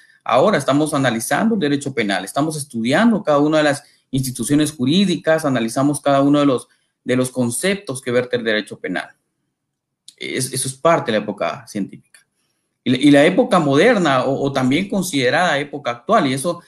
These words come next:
deviene también considerado por algunos autores, algunos críticos del derecho penal estudiosos, como una crisis del derecho penal. ¿Por qué? Porque dice que la plo-, la población busca justicia por su propia mano. Dice, regresamos a aquella época de la venganza privada, donde,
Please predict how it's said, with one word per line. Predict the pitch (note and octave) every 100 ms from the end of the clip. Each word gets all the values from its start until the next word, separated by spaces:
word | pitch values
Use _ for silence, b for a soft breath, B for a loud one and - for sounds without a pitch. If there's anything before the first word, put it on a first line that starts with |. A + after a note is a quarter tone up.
| B -
deviene | C3+ D3+ G3
también | F#3+ C#3+ C3 C3+ E3+ A3 G#3+
considerado | E3 C#3+ C#3 C3+ D#3+ E3
por | C#3+ B2+
algunos | C3 E3+ F3+
autores, | C#3 B2+ B2+ G3 C#3+ B2+ - - _
algunos | - A3+ - -
críticos | D#3 D3+ D3+ D#3+
del | C3
derecho | B2 B2+ C#3
penal | B2+ C3
estudiosos, | C#3+ B2+ B2+ C3+ C3+ G#3+ - _ _ _ _ _
como | B2 E3
una | G3+ G3
crisis | - A3+ G#3 A3
del | F#3
derecho | D#3+ E3 E3 C#3+
penal. | C3+ G2 G2
¿Por | B2+
qué? | E3
Porque | C3
dice | C3 D3
que | E3+ D#3+ - _ -
la | C3 C#3+
plo-, | C#3+ D3+ C#3+
la | C#3+ C#3+ C#3+
población | C#3+ C3+ C3 C3 - F#3 F3+
busca | F3+ F#3+ F3+
justicia | D#3 C3 - - G#3+ G#3 E3
por | - C3
su | C3
propia | C3+ E3+ D#3
mano. | F3+ D#3+
Dice, | C#3 F3+
regresamos | E3 D3 C#3 C3+ G3 A#3+ G#3
a |
aquella | E3+ E3+ E3+ C#3+
época | B2+ C#3 C#3+ F#3 - b _
de | C#3
la | C#3
venganza | C3+ B2+ B2+ D#3 E3+ D#3 C#3
privada, | B2+ D#3 E3
donde, | B2+ A#2+ A#2+